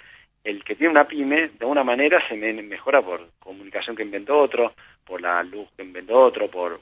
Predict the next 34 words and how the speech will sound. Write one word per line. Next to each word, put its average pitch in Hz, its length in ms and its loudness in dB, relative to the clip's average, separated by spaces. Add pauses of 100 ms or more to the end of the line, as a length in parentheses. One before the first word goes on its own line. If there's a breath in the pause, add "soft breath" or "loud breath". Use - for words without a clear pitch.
(160)
por 92 120 -10
algún, 101 240 -6
eh, 92 160 0
instrumento, 110 440 -4
una 95 140 -6
maquinaria 104 500 -2
que 98 80 -2
inventó 98 280 -4
otro, 139 280 0 (280 soft breath)
y 110 60 -20
te 107 160 -8
mejora 123 320 2
tu 110 80 -10
pu-, 110 200 -8 (100)
propia 120 320 -2
productividad. 107 680 -2 (280 soft breath)
Entonces, 143 280 -2 (100)
incluso 131 420 -4
cuando 131 260 2
alguien 165 240 4
inventa 117 360 0
algo 117 140 6
bueno, 135 400 4 (120)
desde, 95 480 0 (540 soft breath)
desde 92 200 -10
una 117 180 2
forma 135 320 2
de 98 60 0
cocinar, 131 560 2
un 107 160 -10
nuevo 113 300 0
gusto, 117 680 0 (320 soft breath)
eh, 90 200 -4
alguien 101 540 -4